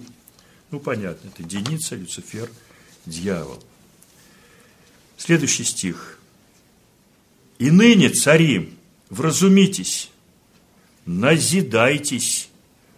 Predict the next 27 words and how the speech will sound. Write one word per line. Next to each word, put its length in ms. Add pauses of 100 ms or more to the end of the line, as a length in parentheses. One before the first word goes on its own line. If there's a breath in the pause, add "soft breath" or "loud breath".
(140)
судьи 920 (600 soft breath)
земли». 680 (760 soft breath)
Кто 180
есть 320
цари 240
земные, 560
это 320
мы 380
читали 420
в 60
Псалме 440
втором. 540 (640)
В 160
отличие 560
от 160
Царя 260
Небесного, 680
цари 500
земные, 460
вот 200
они 200
восстали 580
на 140
Яхве, 500
на 80
Машиаха 640
его, 360